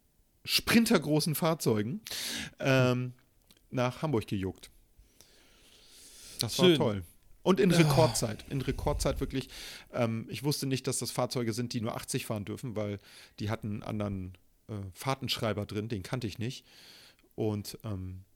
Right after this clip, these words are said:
Speaker 1: ja, wir waren auf der linken Spur.
Speaker 2: Geil.
Speaker 1: Mhm.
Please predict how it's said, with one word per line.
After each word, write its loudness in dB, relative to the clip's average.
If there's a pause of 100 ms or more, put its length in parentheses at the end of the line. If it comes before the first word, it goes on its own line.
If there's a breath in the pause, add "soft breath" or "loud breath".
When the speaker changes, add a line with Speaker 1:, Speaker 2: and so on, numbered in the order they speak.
Speaker 1:
ja, -6 (680)
wir -2
waren 0
auf -2
der 0
linken -4
Spur. -8 (1080)
Speaker 2:
Geil. 4 (260)
Speaker 1:
Mhm. -6